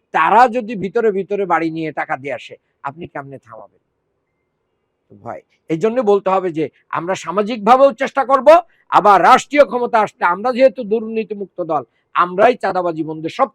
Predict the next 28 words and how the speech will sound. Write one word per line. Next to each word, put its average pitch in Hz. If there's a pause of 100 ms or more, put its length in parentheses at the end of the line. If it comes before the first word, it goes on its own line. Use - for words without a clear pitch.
(140)
সবার 202
আগে 156
পদক্ষেপ 123
নেব 113 (880)
ইনশাল্লাহ। 131
আর 143
গরিব 180
মানুষ 165
যারা 151 (300)
ডিসিশন 196
নিতে 175
পারেনি, 135 (280)
তাদেরকে 214
একটা 190
জিনিস 151
আপনারা 135
বুঝাবেন 113 (360)
যে 156 (760)
জামাত 202
ইসলামী 233
ক্ষমতা 196
আসলে 156
রাষ্ট্রীয় 233
যে 220
সম্পদ 220
আমাদের 175
দেশে 151
আছে, 139